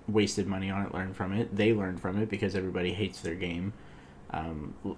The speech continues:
like that tweet I was talking <laughs> about, the lead Blackout developer, he's actually pretty upset because nobody likes his game, and, um, a lot of people are giving him shit for that because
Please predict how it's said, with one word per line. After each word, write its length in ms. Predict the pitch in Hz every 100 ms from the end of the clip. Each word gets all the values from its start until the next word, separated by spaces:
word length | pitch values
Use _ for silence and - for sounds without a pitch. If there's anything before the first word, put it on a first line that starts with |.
| -
like 220 | 101 104 -
that 200 | 95 -
tweet 240 | - 110
I 60 | 101
was 140 | 90
talking 320 | 104 90 107 -
<laughs> 40 |
about, 400 | 107 104 95 87
the 220 | - 92
lead 380 | 87 101 101 101
Blackout 380 | - 98 101 95
developer, 420 | 85 87 85 90
he's 280 | 90 107 107
actually 340 | 101 95 92
pretty 300 | 90 - 107
upset 480 | 98 - - 98 - - - - - -
because 360 | 95 98 90
nobody 340 | 92 95 98 95
likes 220 | 92 95
his 160 | 98 90
game, 360 | 87 92 110
and, 260 | 104 90 85 - -
um, 420 | 85 90 82 82 - - - -
a 20 |
lot 100 | 101
of 80 | 92
people 320 | 104 - 95
are 200 | 95 90
giving 320 | 87 95 92
him 100 | 92
shit 260 | 92 - 95
for 100 | 98
that 260 | 90 95 -
because 440 | - 98 92 -